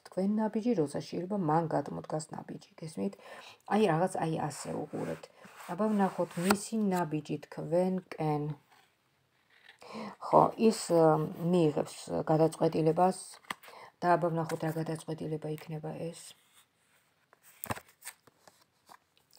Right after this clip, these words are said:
ა, ნახეთ, ის მიიღებს გადაწყვეტილებას, რომ ბოლოს და ბოლოს, მ, ა, დადგეს თქვენს პირისპირ.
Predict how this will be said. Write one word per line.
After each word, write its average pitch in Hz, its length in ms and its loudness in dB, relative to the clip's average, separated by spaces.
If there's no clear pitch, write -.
ა, 180 120 6
ნახეთ, 185 500 0
ის - 260 0
მიიღებს 160 400 4
გადაწყვეტილებას, 165 880 2
რომ 170 240 0
ბოლოს 156 320 4
და 160 80 0
ბოლოს, 175 480 2
მ, 165 640 -2
ა, 87 160 -2
დადგეს 202 540 12
თქვენს 190 340 0
პირისპირ. 160 720 2